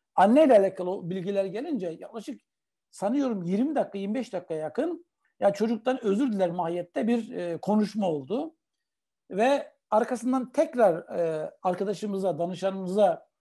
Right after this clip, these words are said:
e, döndüğümüzde, mikrofonu ona döndürdüğümüzde çok tatlı bir şey oldu. Ben o zaman, yani bizim terapilerde biraz yastık falan çok kullanırız. Yastığını verip böyle yastığı verip "Annen al sarıl." dediğimde yani böyle hakikaten benim de duygulandığım bir tabloyu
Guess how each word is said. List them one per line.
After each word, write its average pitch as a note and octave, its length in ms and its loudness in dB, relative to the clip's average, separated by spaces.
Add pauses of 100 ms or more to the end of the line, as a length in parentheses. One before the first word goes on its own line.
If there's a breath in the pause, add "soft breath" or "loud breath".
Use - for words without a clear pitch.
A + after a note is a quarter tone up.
(240)
e, D#3 220 -4
döndüğümüzde, G#3 1000 2
mikrofonu F3 420 -2
ona G#3 180 2
döndürdüğümüzde D#3+ 880 -2 (420)
çok D#4+ 260 0
tatlı G#3+ 340 2
bir G#3+ 80 6
şey G#3 200 2
oldu. C3+ 280 4
Ben F#3 220 4
o F3+ 120 -6
zaman, G3 360 -2 (320)
yani E3 100 0
bizim F3+ 180 -2
terapilerde F3+ 580 4
biraz E3+ 240 2
yastık F3 320 -2
falan E3 200 2
çok - 180 -8
kullanırız. A#3+ 580 4 (420)
Yastığını A3 580 4
verip G#3+ 260 2
böyle F3+ 220 0
yastığı G3 380 0
verip A#3+ 260 0
"Annen A3 280 2
al G3 180 4
sarıl." A3+ 340 0
dediğimde D#3 600 -4 (560)
yani G3+ 200 2
böyle A3 120 4
hakikaten A3+ 520 0
benim A3 200 2
de F3 140 -2
duygulandığım G3 640 0
bir G#3+ 180 -2
tabloyu F#3 560 2